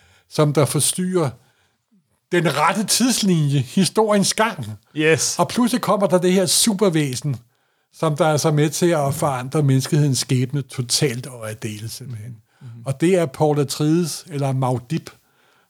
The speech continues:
Speaker 1: som han jo bliver kaldt, når han kommer til, til Dune.
Speaker 2: Skal vi komme ind på nogle af de andre figurer?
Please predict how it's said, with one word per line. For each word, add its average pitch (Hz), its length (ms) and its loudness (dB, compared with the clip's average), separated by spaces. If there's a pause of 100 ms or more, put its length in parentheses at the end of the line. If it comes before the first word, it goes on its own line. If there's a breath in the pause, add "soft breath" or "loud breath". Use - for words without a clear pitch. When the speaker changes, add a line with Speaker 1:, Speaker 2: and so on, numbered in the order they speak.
Speaker 1:
som 139 120 2
han 127 120 8
jo 127 120 6
bliver 127 200 4
kaldt, 123 340 -2
når 123 80 -4
han 123 80 0
kommer 120 280 -2
til, 120 160 -2
til 117 200 -6
Dune. 120 260 2 (1080 loud breath)
Speaker 2:
Skal - 140 0
vi 147 40 0
komme 170 180 4
ind 240 120 2
på 226 60 4
nogle 208 160 4
af 214 60 4
de 175 80 0
andre 190 240 2
figurer? 202 460 -2